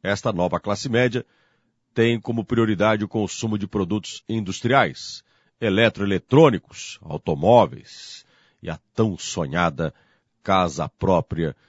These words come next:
financiada em trinta anos. Sem dúvida, a nova classe média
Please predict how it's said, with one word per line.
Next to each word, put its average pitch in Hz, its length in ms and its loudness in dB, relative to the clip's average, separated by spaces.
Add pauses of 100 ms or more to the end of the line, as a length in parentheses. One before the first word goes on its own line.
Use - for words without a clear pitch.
(120)
financiada 95 600 -2
em 80 100 -4 (100)
trinta 107 340 0
anos. - 680 -4 (500)
Sem 104 300 0
dúvida, 92 460 0 (400)
a 87 120 0
nova 85 460 2
classe 82 460 -6
média 78 520 -4